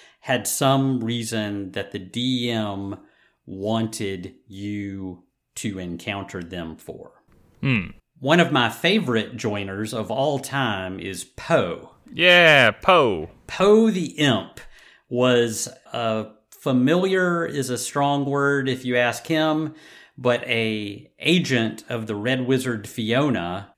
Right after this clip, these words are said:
Speaker 1: who spied on your group frequently. He was invisible and he went everywhere you went, only occasionally revealing himself and almost never revealing his motives.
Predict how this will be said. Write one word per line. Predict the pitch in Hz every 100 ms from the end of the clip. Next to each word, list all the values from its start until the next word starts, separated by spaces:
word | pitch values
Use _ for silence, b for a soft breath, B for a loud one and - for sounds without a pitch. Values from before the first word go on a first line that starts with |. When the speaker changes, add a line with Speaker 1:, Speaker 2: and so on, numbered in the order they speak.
| -
Speaker 1:
who | 143 143 135 127 120 _
spied | - - - 139 135 151 131 110
on | 107 110 110
your | 107 110
group | 110 120 123 -
frequently. | - - 170 180 90 - - - _ _ _ _ _
He | - 107
was | 107
invisible | 110 113 151 160 156 156 156
and | 131 113
he | 110 131
went | 131 131 135 131 127
everywhere | 135 135 147 131 139 131
you | 117 127
went, | 127 127 123 123
only | 123 127 127
occasionally | 107 - 131 147 127 120 120
revealing | 107 101 110 107 104
himself | 95 95 - 98 98 98 107
and | 123
almost | 175 135 113
never | 117 143 131
revealing | 98 92 98 92 92
his | 90 87
motives. | 101 120 87 85 87 - -